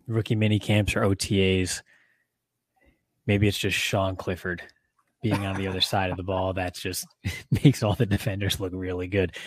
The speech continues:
It could be that. Um, no, I, I mean, it could be. I could, you know, I could end up being wrong about Lucas Van Ness.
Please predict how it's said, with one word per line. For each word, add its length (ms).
It 100
could 200
be 120
that. 320
Um, 380
no, 120
I, 220
I 20
mean, 160
it 100
could 160
be. 240
I 140
could, 340
you 80
know, 80
I 120
could 160
end 180
up 100
being 200
wrong 220
about 220
Lucas 300
Van 240
Ness. 340